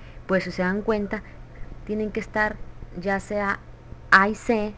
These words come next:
cerradas las dos o B, C cerradas las dos. Si A y B están abiertas,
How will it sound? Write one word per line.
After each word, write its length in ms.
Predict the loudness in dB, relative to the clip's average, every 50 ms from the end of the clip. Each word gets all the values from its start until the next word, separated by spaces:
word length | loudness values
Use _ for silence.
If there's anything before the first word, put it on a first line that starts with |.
| -12 -14
cerradas 460 | -4 0 2 4 6 8 8 8 8
las 200 | 6 4 2 2
dos 340 | 2 2 2 2 0 -2 2
o 280 | 6 6 6 6 4 0 0
B, 240 | 2 4 4 4
C 220 | 2 0 0 -2 0
cerradas 360 | 0 0 0 2 2 0 0
las 220 | -2 -4 -4 -4
dos. 260 | -4 -6 -6 -6 -10 -12 -12 -12 -12 -12 -14 -14 -14
Si 280 | -10 -6 -4 0 0
A 300 | 2 2 2 0 0 -4 -8 -10 -12 -12 -12 -12 -8 -4
y 100 | -4 0
B 180 | 4 6 6 6
están 360 | 6 4 2 0 2 2 4
abiertas, 720 | 4 6 6 6 4 2 0 -6 -6 -6 -8 -12 -14 -14